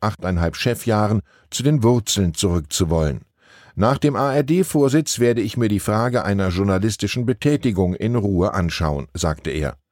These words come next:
Klingt wie Marius Müller-Westernhagen, der sang einst: „Ich will zurück auf die Straße.“ Boris Johnson.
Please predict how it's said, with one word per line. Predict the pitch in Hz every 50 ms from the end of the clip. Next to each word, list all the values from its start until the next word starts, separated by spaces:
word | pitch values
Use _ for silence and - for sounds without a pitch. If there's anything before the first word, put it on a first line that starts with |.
| _ _ _ - - _ _ _
Klingt | - - 131 131 123 101 - -
wie | - 95 92 92 - -
Marius | 87 90 101 107 107 113 98 90 85 - -
Müller-Westernhagen, | 85 87 82 92 110 104 113 101 - - 98 90 90 87 85 82 78 76 76 - - _ -
der | 101 101 95
sang | 85 104 110 127
einst: | 80 101 104 107 104 87 - - _ _ _ _ _ _ _ _ _
„Ich | 131 120 - -
will | 147 147 131
zurück | - - 147 131 131 127 110 - -
auf | 71 76 -
die | - 117
Straße.“ | - - - 107 95 85 80 - - 69 - - _ _ _ _ _ _ _ _ _ _ _ _ _ _ _ _ _ _ _
Boris | - 110 139 139 135 156 170 156 - -
Johnson. | - 123 110 95 85 80 - - - -